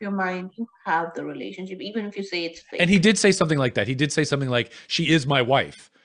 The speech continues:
Speaker 2: even though
Speaker 1: Yeah.
Speaker 2: it's screwed up. And, but I also, as a Midwesterner, I also got the impression that he was just being extremely polite and inclusive, right? "Come along, come to this thing. This is a big deal. I don't want you to be alone. Come."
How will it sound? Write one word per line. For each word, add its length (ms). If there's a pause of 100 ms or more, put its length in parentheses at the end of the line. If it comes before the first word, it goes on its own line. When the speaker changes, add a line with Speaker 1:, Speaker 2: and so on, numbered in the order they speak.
(100)
Speaker 2:
even 200
though 120
Speaker 1:
Yeah. 60
Speaker 2:
it's 240
screwed 340
up. 180
And, 140 (320)
but 180
I 140
also, 380
as 180
a 40
Midwesterner, 720
I 140
also 300
got 200
the 80
impression 540 (240)
that 100
he 60
was 100
just 160
being 320 (480)
extremely 480
polite 480
and 120
inclusive, 840
right? 260 (400)
"Come 140
along, 340
come 200
to 80
this 200
thing. 360
This 200
is 140
a 40
big 200
deal. 360 (220)
I 60
don't 100
want 160
you 40
to 60
be 100
alone. 420
Come." 180